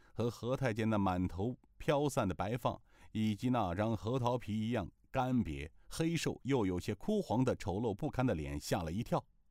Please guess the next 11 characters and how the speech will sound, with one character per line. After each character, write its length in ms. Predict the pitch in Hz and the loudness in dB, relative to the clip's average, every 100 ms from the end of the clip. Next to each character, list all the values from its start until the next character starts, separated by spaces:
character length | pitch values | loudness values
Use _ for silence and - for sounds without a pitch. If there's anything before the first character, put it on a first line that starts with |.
| _ _ _ - - - - | _ _ _ -20 -20 -20 -8
他 140 | - 123 | 4 6
本 280 | 113 104 95 | 8 6 6
能 220 | 101 127 | 4 4
地 260 | 107 82 | 4 2
从 280 | 78 90 104 | -2 0 0
座 200 | - 139 | 2 2
椅 160 | 90 82 | 2 0
上 240 | 98 90 82 | 0 -2 2
站 260 | 123 85 | 2 2
起 160 | 80 82 | -2 -4
身 240 | 101 101 | -2 -2